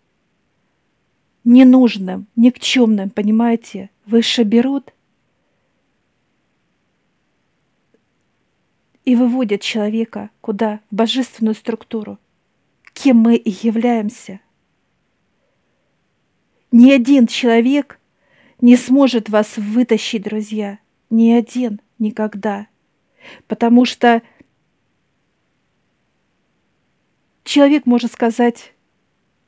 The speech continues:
хорошие слова, но они пропитаны болью, они пропитаны страданием, они пропитаны, э, раздраженностью, гневом и так далее.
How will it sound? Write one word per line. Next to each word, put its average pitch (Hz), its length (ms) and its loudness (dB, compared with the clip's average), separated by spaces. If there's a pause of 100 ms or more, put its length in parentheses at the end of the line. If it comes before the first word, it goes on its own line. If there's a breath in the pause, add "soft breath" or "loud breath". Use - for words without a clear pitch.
(140)
хорошие 233 520 -2
слова, 214 460 -4
но 220 120 0
они 226 160 4
пропитаны 220 600 -6
болью, 185 540 -10 (680 loud breath)
они 220 240 0
пропитаны 226 640 -2
страданием, 202 800 -6 (180)
они 226 300 -2
пропитаны, 220 880 -2 (560 loud breath)
э, 220 340 -4
раздраженностью, 226 1040 -2
гневом 214 560 0
и 233 100 -2
так 226 300 -2
далее. 202 480 -4